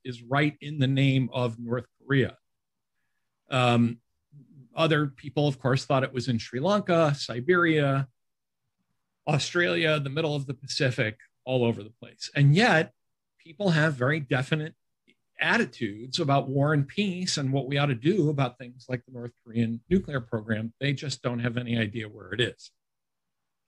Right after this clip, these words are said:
Um, one of my favorite polls some years ago was a poll that a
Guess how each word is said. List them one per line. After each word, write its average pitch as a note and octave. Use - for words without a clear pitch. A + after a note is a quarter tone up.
Um, E3
one G#3+
of G#3
my F3+
favorite A#3
polls D#3
some D3
years D3
ago B2
was C3+
a A2+
poll E3+
that D3
a B2+